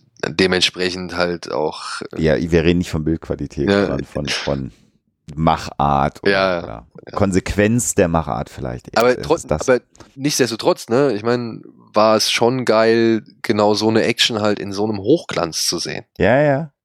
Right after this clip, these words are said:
Speaker 1: Ja, und in so einer, wirklich mit so einem, mit solch einem Aufwand und dann auch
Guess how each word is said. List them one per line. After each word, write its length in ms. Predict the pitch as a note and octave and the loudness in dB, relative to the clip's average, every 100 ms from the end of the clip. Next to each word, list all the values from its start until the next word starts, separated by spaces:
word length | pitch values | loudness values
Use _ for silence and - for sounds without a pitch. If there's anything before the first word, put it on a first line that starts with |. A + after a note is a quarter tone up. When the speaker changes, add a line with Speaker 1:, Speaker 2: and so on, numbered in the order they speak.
| - | -4
Speaker 1:
Ja, 220 | F2 G2+ | 0 0
und 180 | E2 G2 | 0 0
in 120 | G2 | 0
so 240 | F#2+ A2+ A#2 | 2 4 4
einer, 400 | G#2 G2+ G2 F#2 | 4 2 2 -2
wirklich 300 | G#2+ G#2+ G#2 | -4 -4 -2
mit 100 | - | 0
so 120 | F2+ | 2
einem, 260 | G#2+ G#2 | 2 2
mit 160 | G#2+ G2 | 0 0
solch 180 | G#2+ G#2+ | 2 2
einem 180 | G#2 G#2 | 0 0
Aufwand 800 | - A2+ D3+ D3+ - F#2 F2+ D#2+ | 0 2 2 0 -2 -2 -2 -4
und 280 | E2+ F2+ - - - - - - | -4 -4 -8 -10 -10 -10 -12 -4
dann 120 | F#2 | 0
auch 120 | G#2 | 0